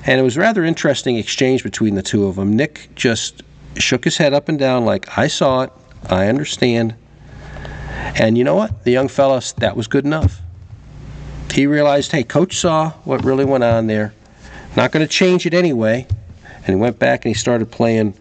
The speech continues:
all the harder. You know, when we realize,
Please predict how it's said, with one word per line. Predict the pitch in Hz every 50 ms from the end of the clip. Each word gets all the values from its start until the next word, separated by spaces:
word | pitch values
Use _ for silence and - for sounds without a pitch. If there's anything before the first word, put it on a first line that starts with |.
| - - - - - - - - -
all | - 110 104 101
the | 95 95
harder. | 87 - 110 110 104 98 90 85 85 90 - - - - -
You | - 135
know, | 143 147 147 143
when | 139 127 135 135 135
we | 156 202 240
realize, | 240 214 180 156 131 117 110 92 - - - - - -